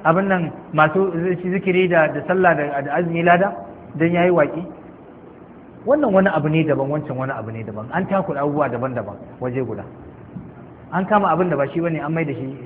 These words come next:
asali. Saboda haka, wannan bid'a ne, ba yi da asali a cikin addini. Rawa da kiɗa da, da tsalle da,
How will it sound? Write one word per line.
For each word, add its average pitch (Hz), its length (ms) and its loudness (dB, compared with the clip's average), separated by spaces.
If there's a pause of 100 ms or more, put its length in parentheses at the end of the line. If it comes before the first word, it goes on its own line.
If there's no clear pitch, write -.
(140)
asali. 123 300 -8 (1080)
Saboda 196 240 10
haka, 208 460 8
wannan 196 280 6
bid'a 185 340 6
ne, 165 100 2
ba 226 140 4
yi 202 60 6
da 170 120 2
asali 175 260 0
a 147 80 0
cikin 151 140 -8
addini. 135 320 -6 (200)
Rawa 202 300 12
da 175 100 4
kiɗa 190 360 6
da, 165 100 6 (520)
da 151 280 4
tsalle 208 420 8
da, 185 120 4